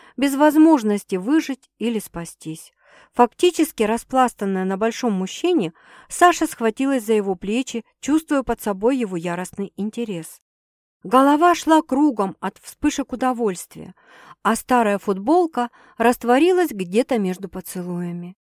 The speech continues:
Спустя несколько мгновений она поняла, что он стягивает с себя одежду.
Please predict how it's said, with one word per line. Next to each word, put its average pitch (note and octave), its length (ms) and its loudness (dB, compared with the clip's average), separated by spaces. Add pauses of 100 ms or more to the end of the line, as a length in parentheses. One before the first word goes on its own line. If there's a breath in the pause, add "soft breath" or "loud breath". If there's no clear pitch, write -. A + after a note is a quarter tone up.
(520 loud breath)
Спустя - 500 0
несколько G#3+ 520 0
мгновений G3 800 2 (180)
она D4+ 260 4
поняла, C4 500 2 (240 soft breath)
что - 280 6
он D#4+ 240 0
стягивает A#3+ 680 -4
с - 80 -14
себя F#3+ 340 -6
одежду. F3+ 600 -10